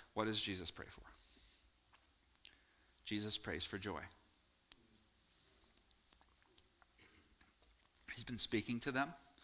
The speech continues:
about joy frequently. Like, i-, imagine, you know, they're in the evening, right? So this is, like, two or three hours that we're talking. This conversation has been going, going on. Uh, the topic of joy has been coming up frequently as he's been speaking. And,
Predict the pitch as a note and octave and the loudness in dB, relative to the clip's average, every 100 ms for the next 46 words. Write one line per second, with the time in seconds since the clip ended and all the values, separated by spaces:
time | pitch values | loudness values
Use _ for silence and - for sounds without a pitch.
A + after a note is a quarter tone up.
0 | - - - - - G2 G2 G#2 G#2 D#3 | -16 -14 -14 -2 6 6 6 2 2 0
1 | - G#2 G#2 C3+ E3 E3+ G2+ A2+ C3 - | 2 2 2 -2 0 4 6 6 4 4
2 | A#2 A#2 A2+ A2 A2+ G#2+ G2+ A#2 A2 G#2 | 4 8 8 6 0 -2 -4 -2 0 2
3 | G2+ A2 G#2+ - - B2 - A#2 A#2 B2 | 4 4 4 0 -2 0 4 4 6 4
4 | A#2+ A#2 A2+ A2 G#2 G#2+ G#2+ F#2+ - B2 | 8 6 6 0 0 0 0 0 0 0
5 | A2 - A2+ F#2+ G2+ A2+ A#2+ - A2 A2 | 0 2 4 8 8 6 2 0 0 2
6 | A2+ G#2+ G#2 G2 - G#2+ G#2 G#2+ G#2 A2 | 4 4 2 -2 2 2 2 0 0 -2
7 | G#2+ G#2+ G#2+ G#2+ G2+ G2+ A2 G#2 G2+ G#2+ | -4 -2 0 0 -2 0 0 2 4 2
8 | D#3 - - - - - - - - G#2 | 0 -12 -14 -12 -12 -4 -4 -4 -4 2
9 | B2 A2+ A#2 F#2+ - G2 G2+ E3 - - | 8 8 8 0 0 4 4 4 -2 -16
10 | - A2+ A2+ G#2 A#2+ A2 G#2 - G#2+ - | -8 -4 -2 0 2 4 2 2 -2 0
11 | - F2+ - - - - G#2+ A#2 G2 F#2+ | -6 -6 -12 -20 -12 -2 2 2 0 -2
12 | - F2+ E2+ - - - - - - - | -2 -2 -4 -16 -16 -18 -20 -20 -20 -20
13 | - - - - - - C#3+ D3 C3+ | -20 -20 -20 -20 -20 6 10 10 8